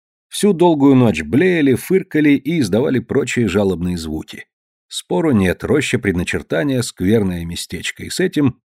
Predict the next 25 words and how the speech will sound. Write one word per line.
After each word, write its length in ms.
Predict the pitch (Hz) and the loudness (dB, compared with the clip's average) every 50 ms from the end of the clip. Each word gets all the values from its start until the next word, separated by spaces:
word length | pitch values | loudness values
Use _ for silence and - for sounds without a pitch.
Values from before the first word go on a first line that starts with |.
| _ - | _ -4
ничего 400 | - 151 165 - - 113 104 98 | -4 -4 -2 -2 -2 0 2 2
не 100 | 98 98 | 2 2
поделаешь. 680 | 95 - 90 82 76 78 82 85 - - - - - - _ _ _ _ _ _ _ _ _ | 0 -4 -6 -10 -8 -10 -10 -12 -10 -10 -8 -8 -8 -10 _ _ _ _ _ _ _ _ _
Черное 460 | - - - 123 123 107 95 90 87 | -4 0 2 4 4 4 2 2 0
есть 300 | 82 80 80 80 - - | 0 0 -2 -4 -6 -6
черное, 500 | - - 165 180 180 156 151 151 147 147 | -4 -2 0 0 0 -2 -2 -2 0 -2
а 160 | 135 - - 85 | -2 -2 -6 -8
белое — 400 | 78 80 92 104 95 87 85 82 | -2 0 0 2 2 0 -2 -4
белое. 460 | 73 71 78 - - - - - - - _ _ _ _ _ _ _ _ _ _ _ _ _ - | -6 -8 -12 -12 -12 -14 -14 -14 -16 -18 _ _ _ _ _ _ _ _ _ _ _ _ _ 0
Утро 400 | 113 147 196 196 - 180 185 170 | 2 2 2 4 2 2 2 4
было 320 | 117 107 139 156 151 151 | 4 4 4 4 6 6
не 140 | 143 127 120 | 6 6 4
намного 400 | 107 98 90 92 120 147 135 127 | 4 4 2 2 2 2 0 -2
приятнее 520 | 123 - 87 85 87 95 95 - 90 87 85 | -2 -2 -2 0 0 0 0 -2 -4 -6 -6
ночи. 440 | 80 82 76 73 - - - 78 - _ _ _ _ _ _ _ _ _ _ _ _ | -6 -8 -10 -10 -10 -10 -10 -12 -18 _ _ _ _ _ _ _ _ _ _ _ _
Мы 180 | - 151 190 202 | -2 0 2 2
и 40 | 196 | 2
позавтракать 720 | - 180 170 147 175 208 175 - - 117 - - - - | 4 2 2 4 4 2 2 2 -2 -4 -2 -2 0 0
не 60 | 110 | 2
успели, 560 | 113 113 - - - - 196 190 185 175 - - | 0 0 -2 -2 0 2 4 4 4 4 2 2
а 80 | - | 2
Нараян 420 | 120 110 107 110 127 160 180 175 135 | 2 4 4 4 4 2 2 2 2
уже 180 | 110 101 147 | 2 2 2
попытался 680 | 156 - - - - 95 - 113 110 107 - - 101 - - | 0 -2 -4 -4 -2 -2 -2 -2 -4 -2 -2 -2 -2 -2 -2
улизнуть. 540 | - 98 92 82 85 82 76 65 - - | -2 -4 -2 -2 -4 -6 -8 -10 -14 -18